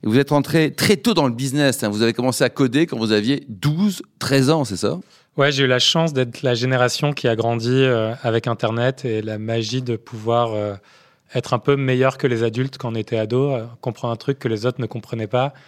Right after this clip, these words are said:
Speaker 2: Et c'était un monde, euh, d'opportunités assez hallucinant. Et donc, euh, j'ai eu cette chance-là de,
Speaker 1: Très tôt,
Speaker 2: d'apprendre à
Speaker 1: très jeune,
Speaker 2: coder
Speaker 1: quand même.
Speaker 2: assez tôt, à pirater les ordinateurs des gens autour de moi et, euh, et à construire des sites Internet, ouais.
Speaker 1: Et vos parents étaient fiers de vous ? Ils avaient honte ?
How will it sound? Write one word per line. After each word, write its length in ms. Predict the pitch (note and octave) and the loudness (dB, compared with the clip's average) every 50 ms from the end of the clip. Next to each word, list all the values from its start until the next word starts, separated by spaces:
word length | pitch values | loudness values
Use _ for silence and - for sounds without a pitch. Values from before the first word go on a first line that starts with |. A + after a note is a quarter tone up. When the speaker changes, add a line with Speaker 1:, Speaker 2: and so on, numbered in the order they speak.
| - _ _ _ | -20 _ _ _
Speaker 2:
Et 80 | - A2+ | -10 -10
c'était 220 | - - - B2+ | -10 -8 -6 -4
un 100 | A2+ A2 | -4 -2
monde, 380 | G#2+ A2+ A#2 B2 B2+ B2+ A#2+ A#2 | -4 -4 -2 -2 -2 -2 -2 0
euh, 480 | A2+ A2+ A2 G#2+ G#2+ G#2 G#2 G2+ G2+ G2+ G2 - _ _ _ _ _ _ _ - | 0 0 0 -2 -2 -4 -6 -8 -10 -12 -14 -18 _ _ _ _ _ _ _ -2
d'opportunités 540 | A#2+ A#2 - B2 G#2+ - - B2+ A2 - B2+ | -2 0 0 0 -2 -2 -4 -6 -2 0 0
assez 220 | B2 A#2 - B2+ | 0 0 0 -2
hallucinant. 480 | A#2 A#2 A2 - - A#2 A2+ A#2 B2 A#2 | -2 -2 -4 -6 -6 -4 -2 -2 -2 -2
Et 40 | G#2+ | -4
donc, 280 | G#2+ G#2+ G#2 - - | -6 -8 -10 -10 -10
euh, 180 | A2 G#2 G#2 G#2+ A2+ | -10 -10 -8 -10 -10
j'ai 160 | C3 A2 A2 A2+ | -8 -6 -4 -4
eu 40 | |
cette 200 | A2 - A2+ G2+ | -4 -4 -6 -6
chance-là 360 | - - A2 - - - A#2+ A2+ | -4 -6 -6 -6 -4 -4 -2 -2
de, 140 | G#2+ G2+ G2+ - - - - - | -4 -6 -8 -10 -16 -20 -10 -2
Speaker 1:
Très 140 | - D#3 D#3+ | 0 0 2
tôt, 60 | B2+ | 2
Speaker 2:
d'apprendre 260 | B2 A2 - C3+ B2 | 2 2 4 2 2
à 40 | A#2 | 2
Speaker 1:
très 160 | A#2+ A#2 B2+ | 2 2 2
jeune, 80 | G#2 - | 2 4
Speaker 2:
coder 100 | B2 B2 | 4 4
Speaker 1:
quand 120 | B2+ B2+ | 4 4
même. 120 | C3 C3 A#2 | 4 2 2
Speaker 2:
assez 220 | A2+ - B2+ A2 | 0 0 -2 -4
tôt, 420 | - - B2 A#2+ B2 B2+ C3 C3 C3 - - - - - - - | 0 2 2 4 4 4 4 2 0 -4 -10 -14 -14 -16 -8 -4
à 320 | C#3 A#2 A2+ A2 G#2+ G#2 | 0 0 2 0 0 -2
pirater 400 | - - B2 A2 A2 - - B2 | -4 -2 -2 0 0 0 0 0
les 100 | A2+ A2 | 0 0
ordinateurs 580 | A2 G#2 A2 G#2 A2 A2 A2 G#2 - - A#2 A2 | -2 -6 -8 -8 -8 -6 -6 -6 -4 -4 -2 -2
des 100 | A2 G#2 | -2 -2
gens 120 | A2+ A2 | -4 -4
autour 200 | G#2+ - A2+ G#2+ | -4 -6 -6 -6
de 80 | G#2 G#2 | -6 -4
moi 420 | G#2 G#2 A2 A2+ A#2 B2 B2+ C3 C3 - | -4 -2 0 2 2 2 2 0 -2 -2
et, 300 | C3+ B2 A#2 A#2 A#2+ A#2 | 0 2 4 4 4 2
euh, 180 | A2 G#2+ G#2 G2+ - - - - - - | 2 0 -2 -4 -8 -12 -18 -14 -4 0
et 80 | B2 | 0
à 60 | A#2 | 0
construire 340 | A2+ - A#2+ - - - A#2 | 0 -2 -6 -8 -2 -2 -2
des 40 | G#2+ | -2
sites 140 | - - A#2 | -2 -4 -8
Internet, 400 | A2 - G#2+ G2+ G2+ G2 G2+ - | -8 -6 -6 -8 -8 -8 -10 -10
ouais. 100 | - F2+ | -10 -8
Speaker 1:
Et 60 | F#2+ | -6
vos 140 | F#2+ G2 F#2 | -6 -4 -2
parents 220 | - G#2+ G#2+ A#2+ | 0 0 0 0
étaient 120 | A#2 - G#2 | 0 -2 -4
fiers 220 | - - A#2+ A#2 | -2 -2 0 0
de 80 | A#2+ A#2 | 0 0
vous ? 180 | C3+ F#3 G#3 | 0 -2 -2
Ils 100 | F#3+ D3 | 0 0
avaient 140 | B2+ A2 A2+ | 0 0 0
honte ? 220 | A2+ A#2+ A#2+ A2+ | -2 -4 -6 -8